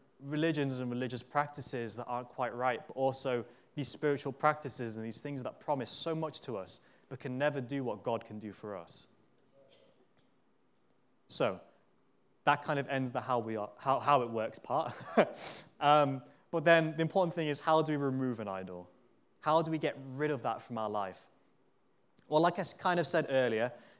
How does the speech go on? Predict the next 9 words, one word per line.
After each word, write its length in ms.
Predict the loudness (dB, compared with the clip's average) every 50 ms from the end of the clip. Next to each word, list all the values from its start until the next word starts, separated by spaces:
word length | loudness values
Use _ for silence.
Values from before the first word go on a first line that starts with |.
| _ 0
there 260 | 4 4 6 6 6
is, 380 | 4 4 4 2 0 -2 -4 -4 -2
if 240 | 2 2 2 2 0
something 400 | -2 0 0 0 0 -2 -4 -2
like 340 | 2 4 4 4 4 2 -2 -10 -18 -20 _ _ _ _ _ -8
possessions 800 | -4 -2 0 2 2 2 0 0 -4 -4 -4 -4 -4 -8 -10 -8 -6
is 180 | -4 -2 -2
your 140 | -2 -2 0
idol, 440 | 2 2 2 0 0 -2 -4 -6